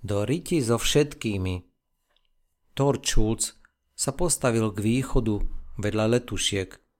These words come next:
vystrel chrbát, usmial sa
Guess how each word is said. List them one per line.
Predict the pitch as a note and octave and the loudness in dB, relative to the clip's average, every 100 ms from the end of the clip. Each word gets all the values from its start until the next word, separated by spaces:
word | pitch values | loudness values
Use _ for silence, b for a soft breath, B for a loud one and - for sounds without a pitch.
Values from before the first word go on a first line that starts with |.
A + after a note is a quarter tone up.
| _ _ _ _ - | _ _ _ _ -4
vystrel | A2+ - A2+ G2 | -4 -2 -2 -2
chrbát, | - A2+ G#2 A#2 A#2 - - _ _ _ _ _ _ _ _ | -4 -6 0 2 2 -2 -18 _ _ _ _ _ _ _ _
usmial | C3+ - D3+ C#3 C3+ | -4 -2 2 2 2
sa | - C#3 C#3 | 2 0 0